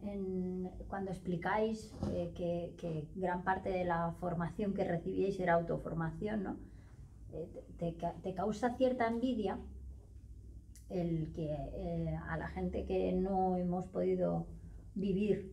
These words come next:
lo que vosotros habéis vivido y que no nos hemos formado de la misma, de la misma manera, pero por otro lado también te, te,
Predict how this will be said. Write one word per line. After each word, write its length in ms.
lo 120
que 80
vosotros 440
habéis 240
vivido 280
y 60
que 100
no 140
nos 220
hemos 220
formado 460
de 160
la 100
misma, 460
de 60
la 100
misma 520
manera, 460
pero 180
por 140
otro 240
lado 420
también 440
te, 520
te, 160